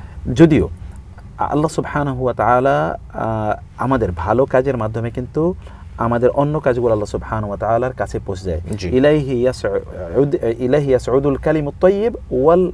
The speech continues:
Speaker 1: আমালুস সালিহু ইয়ারফাউহু। আল্লাহ তাআলা
Speaker 2: সুবহানাল্লাহ।
Speaker 1: বলেছেন যে আমাদের ভালো কাজগুলো কিন্তু আমাদের কথাগুলোকে আল্লাহ সুবহানাহু ওয়া তাআলার কাছে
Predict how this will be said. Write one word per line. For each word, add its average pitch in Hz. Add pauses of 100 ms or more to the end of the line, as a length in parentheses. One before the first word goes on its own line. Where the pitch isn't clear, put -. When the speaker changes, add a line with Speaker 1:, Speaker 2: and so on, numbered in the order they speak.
Speaker 1:
আমালুস 139
সালিহু 135
ইয়ারফাউহু। 95
আল্লাহ 120
তাআলা -
Speaker 2:
সুবহানাল্লাহ। 107
Speaker 1:
বলেছেন -
যে 135
আমাদের 143 (220)
ভালো 110 (320)
কাজগুলো 127
কিন্তু 147
আমাদের 117
কথাগুলোকে 113
আল্লাহ 101
সুবহানাহু 101
ওয়া 95
তাআলার 98
কাছে 151